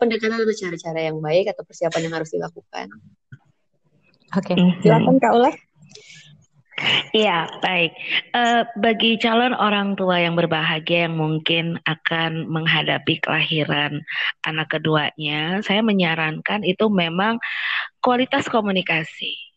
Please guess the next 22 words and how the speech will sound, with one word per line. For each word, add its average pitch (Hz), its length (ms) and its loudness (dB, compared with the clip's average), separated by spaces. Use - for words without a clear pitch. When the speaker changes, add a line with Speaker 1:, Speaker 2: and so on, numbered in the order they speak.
Speaker 3:
kualitas 208 880 2
komunikasi 175 880 0
dengan 175 340 2
pasangan 156 600 -2
itu 226 480 4
harus 226 380 0
ditingkatkan. 143 1040 -2
Secara 226 400 0
psikologis 226 880 2
gitu 190 240 -2
ya, 190 160 2
memang 202 640 0
tentu 180 640 0
gitu 175 240 0
ya, 185 80 0
penting 190 480 0
yang 190 160 2
namanya 170 760 2
kesiapan 165 600 -2
mental, 175 880 0
perasaan 156 800 -4
bahagia, 156 880 2